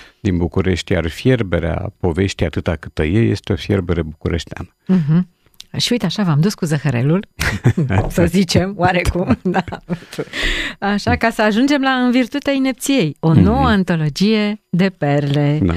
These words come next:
Speaker 1: am avut
Speaker 2: Oh,
Speaker 1: mici
Speaker 2: și să
Speaker 1: emoții la
Speaker 2: da.
Speaker 1: corectură aici, că mă gândeam că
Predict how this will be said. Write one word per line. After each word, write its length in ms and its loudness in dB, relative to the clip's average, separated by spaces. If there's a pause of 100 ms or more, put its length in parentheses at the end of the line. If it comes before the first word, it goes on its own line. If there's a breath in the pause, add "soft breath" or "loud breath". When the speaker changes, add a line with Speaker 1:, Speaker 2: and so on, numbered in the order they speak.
(120)
Speaker 1:
am 140 4
avut 120 6
Speaker 2:
Oh, 80 8
Speaker 1:
mici 160 6
Speaker 2:
și 60 0
să 80 4
Speaker 1:
emoții 400 2
la 200 2
Speaker 2:
da. 140 4
Speaker 1:
corectură 460 2
aici, 180 -4
că 120 -6
mă 100 2
gândeam 360 0
că 140 0